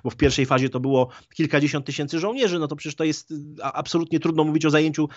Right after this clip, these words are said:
takiego wielkiego miasta jak Kijów, pon-, mającego ponad trzy miliony, nie licząc jakby o, o, o, y, oczywiście także, także tych peryferiów Kijowa. To nie miało sz-, szans powodzenia bez wsparcia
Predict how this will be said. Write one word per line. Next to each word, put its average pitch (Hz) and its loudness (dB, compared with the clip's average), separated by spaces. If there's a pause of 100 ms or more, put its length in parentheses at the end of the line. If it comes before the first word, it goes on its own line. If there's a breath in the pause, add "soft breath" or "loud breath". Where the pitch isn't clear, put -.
(160 loud breath)
takiego 151 2
wielkiego 156 2
miasta 147 0
jak 139 -2
Kijów, 180 -4
pon-, 135 -2
mającego 131 -6
ponad 135 -2
trzy - -2
miliony, 147 4
nie 123 -2
licząc 117 -10
jakby 117 -4
o, 104 -4
o, 95 -12
o, 127 -4
y, 127 -6
oczywiście 127 -2
także, 123 0 (260 loud breath)
także 123 0
tych 135 -8
peryferiów 156 4
Kijowa. 131 2 (520 loud breath)
To 190 0
nie 208 -2
miało 214 6
sz-, 185 -6
szans 202 -4
powodzenia 175 0
bez 175 -2
wsparcia 160 0